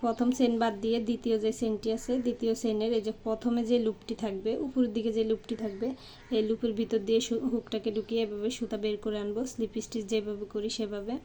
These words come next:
কিন্তু সুতাটা এরকম হুকের মধ্যে রেখে দিব। এর পরবর্তী চেইন থেকেও এরকম একটি লুপের ভিতর দিয়ে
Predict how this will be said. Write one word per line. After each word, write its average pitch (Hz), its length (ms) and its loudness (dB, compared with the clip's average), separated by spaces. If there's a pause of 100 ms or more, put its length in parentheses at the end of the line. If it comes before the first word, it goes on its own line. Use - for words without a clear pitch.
(440)
কিন্তু 226 400 2
সুতাটা 220 520 -2 (260)
এরকম 220 320 -2
হুকের 220 300 0
মধ্যে 226 280 0
রেখে 208 260 0
দিব। 190 200 -2 (1200)
এর 247 140 2
পরবর্তী 240 640 2 (440)
চেইন 226 300 4
থেকেও 220 380 2 (100)
এরকম 220 340 0
একটি 226 280 -6
লুপের 233 260 2
ভিতর 220 360 0
দিয়ে 214 220 0